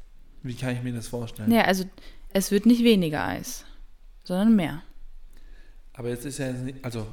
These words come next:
Speaker 1: ich, ich habe ja keine Ahnung, wie du merkst. <laughs> Äh, es ist ja nicht so, dass jetzt explizit bei den anderen Gletschern warm wird und bei dem halt nicht. Also es wird ja auf der ganzen Welt warm.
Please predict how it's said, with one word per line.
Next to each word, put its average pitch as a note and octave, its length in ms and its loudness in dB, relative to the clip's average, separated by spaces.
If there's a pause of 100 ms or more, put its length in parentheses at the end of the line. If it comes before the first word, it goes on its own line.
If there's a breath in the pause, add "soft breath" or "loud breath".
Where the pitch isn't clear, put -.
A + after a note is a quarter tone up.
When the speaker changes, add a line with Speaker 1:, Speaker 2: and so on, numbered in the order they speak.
Speaker 1:
ich, - 100 -14 (300)
ich - 120 -10
habe A2+ 140 -6
ja - 60 -6
keine G#2+ 180 -10
Ahnung, G#2+ 180 -8
wie A2+ 60 -4
du A2+ 80 -8
merkst. B2+ 380 -8
<laughs> C#3 60 -6 (680 loud breath)
Äh, B2 280 -2 (500 soft breath)
es B2+ 140 -4
ist D3 140 -2
ja C#3 100 0
nicht B2+ 180 -4
so, C#3 420 -2 (280 loud breath)
dass B2 240 -2
jetzt B2 320 -6 (480)
explizit C3 920 -4
bei A#2 140 -2
den A#2 80 -2
anderen C3 400 -2
Gletschern A2+ 480 -4
warm A#2 320 0
wird C#3 340 -2
und A2+ 140 -6
bei G#2+ 100 0
dem A#2 240 -2
halt A2 160 -6
nicht. C3 320 -4 (140)
Also A2+ 140 -4
es A2 100 -6
wird A#2+ 100 -2
ja A2 60 0
auf G#2+ 80 -4
der A2+ 100 -4
ganzen G#2 420 -8 (120)
Welt B2+ 320 -2
warm. G2 340 -6